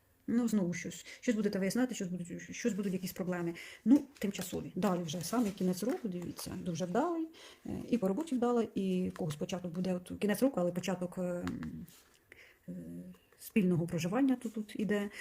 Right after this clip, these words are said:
Е, для декого це буде зміна робота і зміна країни, але саме і кінець року. М, ну, кінець року дуже вдалий. Тобто, взагалі, рік для близнюків вдалий в загальному. От вам тільки треба перебути оці, е, перші, е, місяці, бо там будуть такі трішки, да,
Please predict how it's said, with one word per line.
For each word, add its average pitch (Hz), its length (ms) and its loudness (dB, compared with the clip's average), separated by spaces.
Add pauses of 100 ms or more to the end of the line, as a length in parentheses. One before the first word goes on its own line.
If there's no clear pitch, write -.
(160)
Е, 190 160 -2
для 180 320 -2
декого 180 320 -2
це 170 100 -4
буде 175 180 -2
зміна 175 260 6
робота 190 460 0
і 190 120 4
зміна 180 400 8
країни, 190 540 6
але 175 140 0
саме 180 260 4
і 170 40 2
кінець 170 300 0
року. 175 320 -4 (640)
М, 240 260 2 (280)
ну, 339 200 6 (140)
кінець 247 220 6
року 269 200 -2
дуже 175 220 -4
вдалий. 165 400 -8
Тобто, 185 400 -4
взагалі, 262 600 4
рік 190 320 2 (260)
для 185 120 4
близнюків 170 600 4 (120)
вдалий 170 380 2 (540)
в 220 40 4
загальному. 262 580 10 (340)
От - 140 -6
вам 214 100 6
тільки 214 180 0
треба 190 180 4
перебути 196 380 6
оці, 196 380 2
е, 180 120 2
перші, 185 460 -2
е, 180 120 2
місяці, 175 480 2 (200)
бо 180 60 -6
там 196 160 0
будуть 170 240 -2
такі 165 200 -8
трішки, - 300 -6
да, 147 180 -8